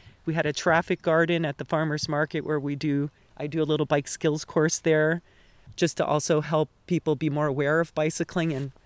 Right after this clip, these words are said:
getting us more connected in Altadena so we can speak about bicycling safety and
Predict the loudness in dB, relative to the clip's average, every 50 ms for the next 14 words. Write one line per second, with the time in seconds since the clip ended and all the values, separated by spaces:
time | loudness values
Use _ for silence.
0 | _ _ _ _ _ _ -2 0 0 2 0 0 -2 -2 -4 -4 -2 -2 -2 -2
1 | -4 -6 -8 _ -20 -16 -8 -4 0 2 2 2 2 2 4 6 6 6 4 2
2 | -4 -10 -12 -16 -20 -20 -18 -6 -2 -2 -2 0 0 0 0 0 0 0 0 0
3 | 0 0 0 -2 -2 -2 -4 -4 -2 -2 -4 -2 -2 -2 -4 -2 0 0 0 0
4 | 0 -2 0 2 4 2 2 2 2 0 0 0 -2 -4 -4 -2 -2 -2 -2 0
5 | 0 0 0 0 0 0 0 0 0 0 0 -2 -6